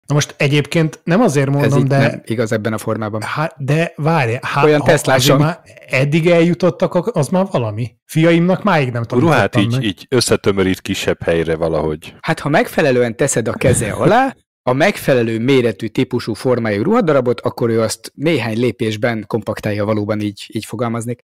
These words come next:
Speaker 2: Póló meg, ö, nadrághajtogatásra vannak ezek a műanyagok, amiket lehet venni
Speaker 3: Igen, igen, igen.
Speaker 2: kínai portálokon, és nagyjából négy másodperc alatt hajtogatsz vele tízet.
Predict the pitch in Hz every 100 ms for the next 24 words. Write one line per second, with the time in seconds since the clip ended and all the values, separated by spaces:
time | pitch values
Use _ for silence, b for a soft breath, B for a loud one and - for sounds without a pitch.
0 | _ _ _ _ _ - 180 143 123 123
1 | 120 117 127 120 123 120 - - 147 139
2 | 127 117 - 120 123 120 - 123 - 123
3 | 135 110 110 110 - 117 117 113 131 127
4 | 110 110 110 117 117 110 123 107 117 113
5 | 107 110 90 82 85 82 82 80 82 143
6 | 120 120 - 131 147 139 139 160 156 131
7 | 117 127 123 117 123 127 113 110 - -
8 | 110 - 117 113 113 113 113 - 113 -
9 | 127 190